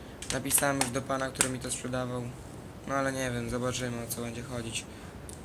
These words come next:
Na razie nie odpalałem gry, zobaczymy, czy będzie mi chociaż odpalać. No i co, to tyle w tym, ym, w tym pokazie gier. No, mam nadzieję, że filmik będzie na wam się podobał.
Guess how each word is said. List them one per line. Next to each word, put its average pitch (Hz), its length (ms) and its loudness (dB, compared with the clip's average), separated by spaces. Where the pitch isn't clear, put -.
Na 127 60 4
razie 135 180 4
nie 139 80 0
odpalałem 127 440 0
gry, 123 140 0
zobaczymy, 123 500 0
czy 120 140 -2
będzie 120 280 -2
mi 120 220 -2
chociaż 120 360 -4
odpalać. 117 520 -2
No 180 60 8
i 190 60 8
co, 175 140 10
to 156 120 6
tyle 165 260 6
w 151 100 0
tym, 156 200 4
ym, 143 60 8
w - 100 4
tym 151 180 4
pokazie 147 460 6
gier. 143 320 6
No, 147 260 4
mam 143 160 4
nadzieję, 143 280 4
że 131 120 4
filmik 135 300 2
będzie 123 260 4
na 123 80 2
wam 120 200 2
się - 140 2
podobał. 127 520 6